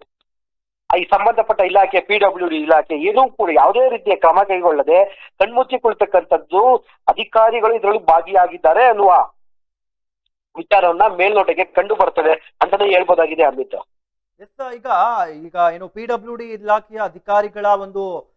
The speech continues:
Speaker 2: ಆ, ಈ ಮಾಫಿಯಾದಲ್ಲಿ ಇನ್ವಾಲ್ವ್ ಆಗಿದ್ದಾರೆ ಅನ್ನುವಂತಹ ಮಾಹಿತಿಗಳು ಕೂಡ ಕೇಳಿ ಬರ್ತಾ ಇದೆ. ಇದಕ್ಕೆ ಸಾರ್ವಜನಿಕರು ಹಾಗೆ ಪ್ರಯಾಣಿಕರು ಯಾವ ರೀತಿಯಾಗಿ ತಮ್ಮ, ಆ, ದುಃಖವನ್ನ ತೋರಿಸ್ಕೊಳ್ತಾ ಇದ್ದಾರೆ? ಯಾಕಂದ್ರೆ ಈಗ ತಾವೇ ಹೇಳ್ತಾ ಇದ್ರಿ ಯಾವುದೇ ರೀತಿಯ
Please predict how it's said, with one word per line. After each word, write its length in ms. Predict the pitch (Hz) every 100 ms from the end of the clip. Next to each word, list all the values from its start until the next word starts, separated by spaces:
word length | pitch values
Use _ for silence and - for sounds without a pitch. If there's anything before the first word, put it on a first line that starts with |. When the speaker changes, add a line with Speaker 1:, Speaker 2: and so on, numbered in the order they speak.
| _ 160
Speaker 2:
ಆ, 100 | 170
ಈ 120 | 196
ಮಾಫಿಯಾದಲ್ಲಿ 840 | 190 185 - 214 208 208 202 202
ಇನ್ವಾಲ್ವ್ 580 | 202 165 170 208 220 208
ಆಗಿದ್ದಾರೆ 480 | 202 190 185 190 190
ಅನ್ನುವಂತಹ 420 | 190 185 180 190
ಮಾಹಿತಿಗಳು 520 | 180 170 180 185 175
ಕೂಡ 160 | 170 170
ಕೇಳಿ 320 | 170 - 170
ಬರ್ತಾ 340 | 165 - - 127
ಇದೆ. 300 | - - _ _
ಇದಕ್ಕೆ 220 | 185 262 247
ಸಾರ್ವಜನಿಕರು 880 | 196 226 254 262 247 233 _ 233
ಹಾಗೆ 240 | 208 196 208
ಪ್ರಯಾಣಿಕರು 640 | - 160 202 247 240 226
ಯಾವ 240 | 208 202 202
ರೀತಿಯಾಗಿ 500 | 202 202 202 196 190
ತಮ್ಮ, 220 | 190 190 190 160 - _ _ -
ಆ, 200 | 151 151
ದುಃಖವನ್ನ 680 | - _ - 208 240 233 233
ತೋರಿಸ್ಕೊಳ್ತಾ 640 | 220 220 262 254 233 220 202
ಇದ್ದಾರೆ? 220 | 165 147
ಯಾಕಂದ್ರೆ 360 | 180 214 214 220
ಈಗ 100 | 214
ತಾವೇ 380 | 208 190 208 214
ಹೇಳ್ತಾ 340 | 202 196 202
ಇದ್ರಿ 260 | 190 190 190
ಯಾವುದೇ 340 | 151 170 208
ರೀತಿಯ 300 | 202 202